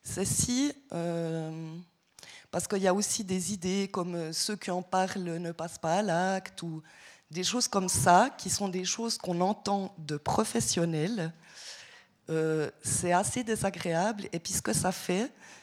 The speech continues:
c'est qu'en fait, c'est le parent qui doit, qui ne peut pas dire à son enfant : « Écoute, euh, arrête ton cinéma, et puis, euh, si, euh,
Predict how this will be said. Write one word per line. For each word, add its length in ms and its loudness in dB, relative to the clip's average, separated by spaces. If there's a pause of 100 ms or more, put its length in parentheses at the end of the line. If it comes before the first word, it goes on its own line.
c'est 180 -2
qu'en 160 0
fait, 220 0
c'est 140 0
le 180 0
parent 880 2
qui 160 -10
doit, 520 4 (1080)
qui 600 -6
ne 200 -2
peut 180 0
pas 200 8
dire 340 0
à 80 0
son 220 -4
enfant : « 440 -2
Écoute, 460 -8
euh, 300 -8 (580)
arrête 360 -4
ton 100 -4
cinéma, 720 6
et 140 2
puis, 280 -6
euh, 320 -6
si, 260 -8 (460)
euh, 360 -10